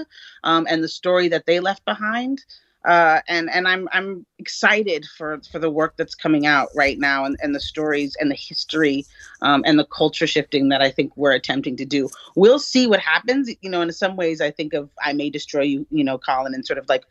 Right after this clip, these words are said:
how will this, uh, elevate so that folks are really paying attention?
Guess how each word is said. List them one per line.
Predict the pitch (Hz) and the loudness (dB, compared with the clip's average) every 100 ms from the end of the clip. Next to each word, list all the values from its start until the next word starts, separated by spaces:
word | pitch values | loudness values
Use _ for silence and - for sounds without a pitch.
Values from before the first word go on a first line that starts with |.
| - - | -20 -8
how | - 151 156 | 0 2 2
will | 160 | -2
this, | 143 139 - - - | -6 -10 -12 -16 -8
uh, | 143 131 120 98 _ _ _ | -6 -6 -8 -10 _ _ _
elevate | 147 156 170 160 190 - - | -6 -2 0 -2 -4 -12 -20
so | - 160 | -8 -6
that | 143 139 _ _ | -2 -2 _ _
folks | - 143 - | -8 -6 -6
are | |
really | 139 131 135 | -4 -4 -2
paying | 147 135 | 0 -2
attention? | 120 135 160 233 285 | 0 -2 0 -2 -4